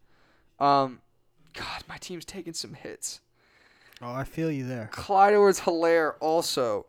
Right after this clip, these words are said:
Speaker 2: <laughs>
Speaker 1: Hilaire, sorry.
Speaker 2: Yeah.
Speaker 1: Um, we're gonna disagree here. I don't think this is the end of the world for Clyde.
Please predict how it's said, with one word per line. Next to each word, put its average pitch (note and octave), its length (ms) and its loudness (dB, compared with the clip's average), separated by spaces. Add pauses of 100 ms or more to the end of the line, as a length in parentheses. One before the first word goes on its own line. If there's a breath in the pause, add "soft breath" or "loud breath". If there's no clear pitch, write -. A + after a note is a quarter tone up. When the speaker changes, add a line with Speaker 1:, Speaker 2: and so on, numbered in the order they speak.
(100)
Speaker 2:
<laughs> - 1040 -6
Speaker 1:
Hilaire, E3 440 4
sorry. A#2 480 -6
Speaker 2:
Yeah. B2+ 220 -16 (300)
Speaker 1:
Um, D#3 380 2 (1700)
we're G3+ 240 0
gonna A3+ 160 -2
disagree F#3 460 -2
here. C3+ 280 -2
I E3 140 2
don't F3+ 300 0
think F#3 160 -2
this E3 160 -2
is D#3 100 -6
the D3+ 120 -4
end D3+ 120 0
of D3 40 -4
the D3 80 2
world C#3 320 4
for C3 100 -10
Clyde. C#3 440 2